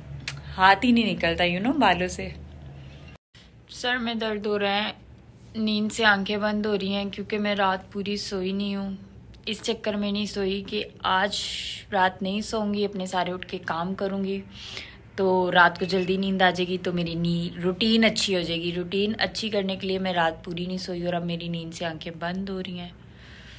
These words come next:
और सर में इस कदर दर्द हो रहा है। चलो नाश्ता वाश्ता करके निकलती हूँ, जाती हूँ, क्या पता बाहर जाऊँ तो थोड़ी fresh हो जाऊँ। मेरा बच्चा जो है वो इस time पे पागल हो चुका है बाल straight करवा के।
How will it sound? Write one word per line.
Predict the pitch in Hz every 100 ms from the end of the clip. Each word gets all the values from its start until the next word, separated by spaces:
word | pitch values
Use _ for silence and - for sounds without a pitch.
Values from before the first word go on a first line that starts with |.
| - - -
और | 180 170
सर | - - 170
में | 175
इस | 170 -
कदर | - 175 170
दर्द | 170 160 160
हो | 160
रहा | 156 180
है। | 190 - - - - - - - -
चलो | 208 202
नाश्ता | 190 175 185
वाश्ता | 190 185 202
करके | 196 180 185
निकलती | 180 175 165 190
हूँ, | 185
जाती | 180 160 -
हूँ, | 175
क्या | 175 170
पता | 175 170
बाहर | 175 160 165
जाऊँ | 165 170 170
तो | 170
थोड़ी | 170 160
fresh | 160 175 160 -
हो |
जाऊँ। | 165 170 170 - - - - - - - - _ - -
मेरा | 220 220 226
बच्चा | 226 226 233
जो | 220 233
है | 214
वो | 220
इस | 220 -
time | 220 208
पे | 220
पागल | 214 208 196 208 226
हो | 214
चुका | 208 214
है | 208
बाल | 202 185 180
straight | - 208 185
करवा | - 196 190 180
के। | 180 180 180 -